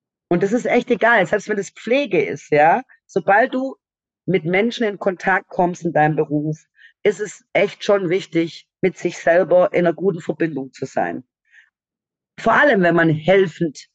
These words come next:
tätig ist, weil sonst kann man nicht helfen, ja, sonst vermischt man immer seine eigene Energie, seine eigene Unklarheit da rein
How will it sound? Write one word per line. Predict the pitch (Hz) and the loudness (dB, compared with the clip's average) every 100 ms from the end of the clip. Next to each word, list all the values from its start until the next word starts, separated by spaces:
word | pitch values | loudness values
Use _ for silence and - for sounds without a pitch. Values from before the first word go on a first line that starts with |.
| - | -4
tätig | 160 147 151 131 | 0 0 -2 -6
ist, | - 127 - _ _ - - _ _ - | -8 -8 -12 _ _ -20 -20 _ _ 0
weil | 160 151 | 0 0
sonst | - 208 - - | -2 -2 -2 -6
kann | - 254 | 0 2
man | 214 | 2
nicht | 160 151 | 0 0
helfen, | 139 120 - - - | -4 -4 -8 -16 -6
ja, | 135 151 185 | 2 2 2
sonst | - 170 - | -2 -4 -10
vermischt | _ - 196 - - | _ 2 2 0 0
man | 208 | 0
immer | 196 208 226 | 0 0 0
seine | - 190 185 - | 2 0 0 0
eigene | 147 196 214 | 0 2 0
Energie, | 190 190 180 151 170 185 196 202 _ - - _ | 0 0 -2 -6 -10 -10 -10 -14 _ -20 -20 _
seine | - 170 175 - | -2 0 2 2
eigene | 170 185 196 180 - _ _ _ _ | 2 2 0 0 -4 _ _ _ _
Unklarheit | 233 233 - 180 156 156 156 156 165 180 _ _ - - _ _ | 0 0 0 2 4 4 4 4 2 0 _ _ -20 -20 _ _
da | 165 156 | 0 2
rein | 147 151 165 202 233 269 | 2 2 2 2 2 0